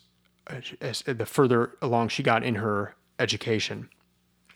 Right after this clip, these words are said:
Uh, another thing she talks about is, is the power that she gave. She says, she, you, "Giving the people you love so much power over you."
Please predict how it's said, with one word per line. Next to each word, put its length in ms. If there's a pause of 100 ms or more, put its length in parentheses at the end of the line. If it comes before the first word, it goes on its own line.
(300)
Uh, 220
another 340
thing 120
she 140
talks 220
about 200
is, 220
is 160
the 100
power 360
that 140
she 140
gave. 440 (360)
She 160
says, 200
she, 100
you, 380
"Giving 320
the 60
people 440
you 140
love 280
so 160
much 220
power 480
over 220
you." 220